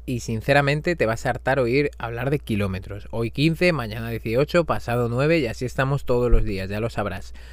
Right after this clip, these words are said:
Por eso es importante evaluar cuántos kilómetros has sido capaz de sumar hasta ahora y deberías hacerte algunas preguntas como ¿cuántos kilómetros he sumado en la tirada más larga que he hecho en mi vida, por ejemplo?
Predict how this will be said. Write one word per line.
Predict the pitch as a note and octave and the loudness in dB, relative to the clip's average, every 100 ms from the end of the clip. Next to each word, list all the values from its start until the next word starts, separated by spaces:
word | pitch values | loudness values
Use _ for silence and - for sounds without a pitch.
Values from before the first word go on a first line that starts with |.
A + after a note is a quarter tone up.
| - - - - - - | -16 -18 -18 -16 -4 6
Por | C#3 | 6
eso | D#3+ F#3+ G3+ | 8 4 4
es | C#3+ - | 4 4
importante | E3 D3 C#3+ E3 D#3 D#3+ D#3 C3 | 4 6 6 4 4 4 4 2
evaluar | B2 B2 C#3+ | 2 4 4
cuántos | - D3+ D#3 - | 2 0 0 0
kilómetros | D3 D3 D#3 D#3+ E3 - | 4 4 2 0 -2 -4
has | C3+ | -4
sido | - E3 D3 | 4 6 6
capaz | B2 A#2 D3 | 4 4 2
de | C#3+ | 2
sumar | - B2+ B2+ D3+ - - | -2 -2 0 0 -2 -4
hasta | A2+ - A2+ | -4 -2 -2
ahora | G#2 A2 F#2 - | 0 0 -4 -6
y | A#2+ | -2
deberías | A#2 A#2 C3+ E3 E3+ | 0 2 4 2 2
hacerte | D#3+ D#3 D#3+ | -2 0 2
algunas | D3 E3 D3+ | 2 2 2
preguntas | D3 D3+ E3 E3 - | 4 4 4 0 0
como | C#3+ B2 G#2+ F#2+ - - - - - | 0 0 0 -4 -8 -16 -16 -16 -10
¿cuántos | - D#3+ F3+ - | 0 2 8 10
kilómetros | F3+ D#3+ D#3 C#3+ C#3 | 12 10 8 4 2
he | |
sumado | C#3+ C#3+ C3+ C3 B2 A#2 - | 0 2 2 6 6 6 4
en | A#2+ | -2
la | A#2 | -2
tirada | A2 A#2 A#2+ A2+ | 0 4 4 4
más | A#2+ - | 0 0
larga | A2+ A#2 G#2+ G#2 | 2 2 0 -2
que | A2+ | -2
he | |
hecho | G#2+ - | -4 -4
en | G#2 | -4
mi | G2+ | 0
vida, | A2+ D3+ G#3 - - | 2 4 2 -2 -8
por | - G#2 | -4 -4
ejemplo? | - A2+ B2 F3+ | -4 -4 -2 -4